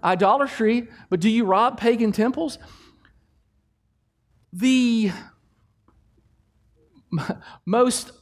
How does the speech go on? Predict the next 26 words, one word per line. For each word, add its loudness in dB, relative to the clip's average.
observant 0
Jews -2
in 0
Jesus' -2
time 2
were -2
called 0
Pharisees. -8
They 0
were 2
the 2
cream 2
of 0
the -2
crop. -4
Paul 4
was -2
a -4
Pharisee, -6
so -8
he -4
knows 0
all 2
about 0
these -12
guys. -18